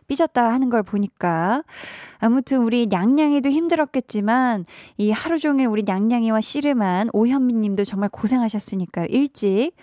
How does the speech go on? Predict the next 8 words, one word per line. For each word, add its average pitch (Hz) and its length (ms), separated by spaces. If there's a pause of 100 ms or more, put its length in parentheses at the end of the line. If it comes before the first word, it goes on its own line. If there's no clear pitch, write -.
(200)
주무세요 190 460
하셨죠? 175 680 (1600)
저희는요, 233 840
박소영 339 640
님이 247 220
신청해 262 480
주신 202 480
노래 180 440